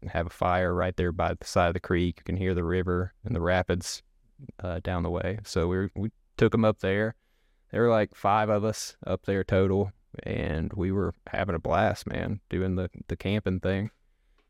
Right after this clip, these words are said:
the river thing, and, uh, it was, sun was starting to go down, so it was, it was, like, dusk. So,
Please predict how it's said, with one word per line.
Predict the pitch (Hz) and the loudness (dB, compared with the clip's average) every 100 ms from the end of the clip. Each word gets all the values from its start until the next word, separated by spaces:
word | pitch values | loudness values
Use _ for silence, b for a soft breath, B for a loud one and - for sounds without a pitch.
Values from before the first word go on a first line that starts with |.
| _ - | _ 0
the | |
river | 110 143 120 117 | 4 4 4 0
thing, | 127 120 127 160 | 2 2 2 0
and, | 156 104 101 | 0 2 2
uh, | 98 98 95 95 95 - | 2 2 2 2 0 -2
it | 113 | -2
was, | 113 95 - - - _ _ _ _ _ _ _ b b b b _ _ _ _ _ _ _ _ _ | 0 0 -2 -8 -12 _ _ _ _ _ _ _ b b b b _ _ _ _ _ _ _ _ _
sun | - - 110 101 | -12 0 2 2
was | 101 | 2
starting | 107 95 | 2 2
to | 87 | 2
go | 90 85 | 0 2
down, | 87 90 92 | 2 0 -2
so | 92 90 | 0 -2
it | |
was, | 87 - | -2 -2
it | 95 | -2
was, | 95 | 2
like, | 95 92 - | 2 0 2
dusk. | 92 92 - - - _ - | 4 4 0 -12 -18 _ -20
So, | - 92 92 92 | -2 0 2 0